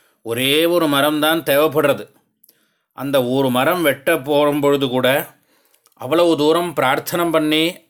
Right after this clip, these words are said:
அந்த மரத்தை வெட்டி எடுத்துன்னு வரணும். அந்த மரத்தை பிரார்த்தனை பண்ணணும். அந்த மரம் முளைச்சி வந்த பூமியை பார்த்து பிரார்த்திக்கணும். அப்படி பிரார்த்தனை பண்ணி மன்னிப்பு கேட்டு கேட்டு தான் வெட்டணும்னு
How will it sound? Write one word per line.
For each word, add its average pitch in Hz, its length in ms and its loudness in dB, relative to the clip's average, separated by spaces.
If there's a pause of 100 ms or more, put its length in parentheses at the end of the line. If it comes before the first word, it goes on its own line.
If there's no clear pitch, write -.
(140)
அந்த 147 260 -2
மரத்தை 131 720 0 (600)
வெட்டி 175 600 -2 (260)
எடுத்துன்னு 156 340 2
வரணும். 117 220 0 (960)
அந்த 147 180 -6
மரத்தை 160 500 0
பிரார்த்தனை 151 460 -2
பண்ணணும். 151 400 0 (440)
அந்த 147 320 -2
மரம் 143 540 0 (100)
முளைச்சி 156 320 -2
வந்த 156 300 0
பூமியை 160 480 0
பார்த்து 151 460 0
பிரார்த்திக்கணும். 147 680 -2 (840)
அப்படி 160 220 -4
பிரார்த்தனை 175 500 -2
பண்ணி 170 280 0
மன்னிப்பு 170 480 -2
கேட்டு 156 340 0
கேட்டு 160 320 -2
தான் 165 220 0
வெட்டணும்னு 147 840 -2